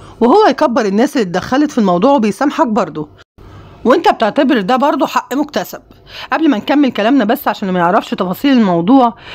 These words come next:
الزميل اللي ضربه الفنان باسم السمرة بالكوع هو الفنان محمد رمضان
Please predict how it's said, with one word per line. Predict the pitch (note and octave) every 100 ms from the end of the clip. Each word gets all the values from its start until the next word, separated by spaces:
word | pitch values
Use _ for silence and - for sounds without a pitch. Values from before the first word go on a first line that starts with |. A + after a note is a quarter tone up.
| - G#3+
الزميل | G#3+ A#3 E4
اللي | F#4 G3+
ضربه | B3+ B3+
الفنان | A#3 G3 F#3+ B3+ A#3+
باسم | G3 B3
السمرة | G3 - D#3+
بالكوع | G#3+ F#3 D4
هو | C4 G3+
الفنان | - F#3+ A#3+
محمد | C4 - C4+ A#3
رمضان | G3 E3+ C#3+